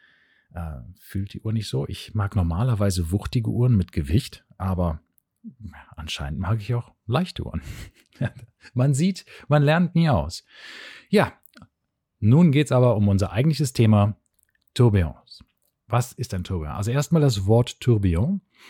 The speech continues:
ist französisch und bedeutet auf Deutsch Wirbelwind. Warum Wirbelwind? Weil es sich im Kreis dreht, wie ein Zyklon. Ja, der Wirbelwind halt.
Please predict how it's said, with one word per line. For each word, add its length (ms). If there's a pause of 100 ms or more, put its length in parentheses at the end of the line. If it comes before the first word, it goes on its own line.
(340)
ist 240
französisch 640
und 360
bedeutet 360
auf 140
Deutsch 440 (100)
Wirbelwind. 1080 (400)
Warum 380
Wirbelwind? 720
Weil 320
es 160
sich 160
im 120
Kreis 320
dreht, 600
wie 240
ein 180
Zyklon. 680 (680)
Ja, 160 (160)
der 140
Wirbelwind 540
halt. 300